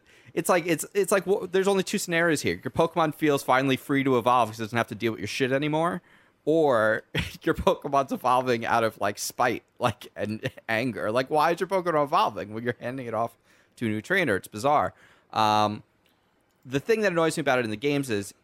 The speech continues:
if you get a Pokemon from another player,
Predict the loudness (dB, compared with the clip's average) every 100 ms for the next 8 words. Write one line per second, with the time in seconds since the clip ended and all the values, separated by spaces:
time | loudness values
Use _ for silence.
0 | -8 -6 -8 -8 -6 -2 2 2 0 -4
1 | -2 -2 0 0 0 -4 _ -4 0 0
2 | 0 -2 -2 0 2 2 0